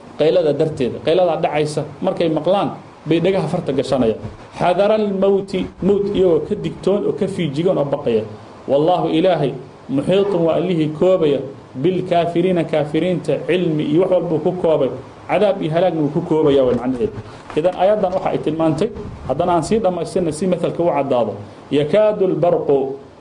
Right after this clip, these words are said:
yakaadu waxa uu sigayaa, al-barqu hilaacii iyaga markaa u ifay, yakhtafu inuu dafayo, absaarahum aragyaashooda inuu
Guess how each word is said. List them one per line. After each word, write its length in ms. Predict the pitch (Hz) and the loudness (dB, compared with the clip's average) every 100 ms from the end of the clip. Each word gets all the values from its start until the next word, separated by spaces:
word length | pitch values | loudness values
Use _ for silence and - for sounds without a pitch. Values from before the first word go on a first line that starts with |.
| 123 | -4
yakaadu 640 | 151 147 185 190 165 160 | -2 2 2 2 0 -2
waxa 180 | 180 139 | 0 0
uu 140 | 139 135 | -2 -6
sigayaa, 600 | - 185 156 131 120 104 - - - - | 0 0 2 2 2 -2 -10 -20 -20 -4
al-barqu 580 | 160 156 147 196 190 170 139 | 0 2 2 2 0 0 0
hilaacii 760 | 147 165 175 147 123 147 156 - | 0 2 2 2 0 0 0 -2
iyaga 260 | 160 175 156 | 0 2 2
markaa 340 | 165 165 147 | -2 -2 -2
u 100 | 180 190 | 2 2
ifay, 340 | 156 - 113 107 - - - - | 0 0 -2 -4 -14 -20 -14 0
yakhtafu 680 | 185 185 - 220 208 185 180 | 0 0 -2 0 0 0 0
inuu 260 | 214 185 147 | 0 0 0
dafayo, 540 | 147 180 156 127 117 - - - - 185 | 0 0 0 0 -2 -6 -14 -20 -8 -2
absaarahum 800 | 190 - - 185 196 196 175 170 | -2 -4 -2 0 2 2 -2 -2
aragyaashooda 560 | 160 156 175 - 151 | -2 2 0 0 -2
inuu 160 | 151 135 | -2 -2